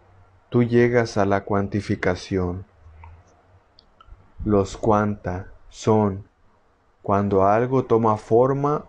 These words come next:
o se forma, llega a ser cuantificable. Desde el punto de vista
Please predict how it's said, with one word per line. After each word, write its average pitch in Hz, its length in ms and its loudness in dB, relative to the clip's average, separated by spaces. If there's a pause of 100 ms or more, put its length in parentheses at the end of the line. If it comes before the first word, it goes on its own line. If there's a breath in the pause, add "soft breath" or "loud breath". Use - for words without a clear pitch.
o 107 160 -2
se 104 180 -2
forma, 95 640 -4 (920 soft breath)
llega 110 480 2
a 95 40 -2
ser 131 420 -2
cuantificable. 95 1160 -2 (2000 loud breath)
Desde 110 420 2
el 104 120 2
punto 123 400 0
de 110 140 4
vista 104 720 -2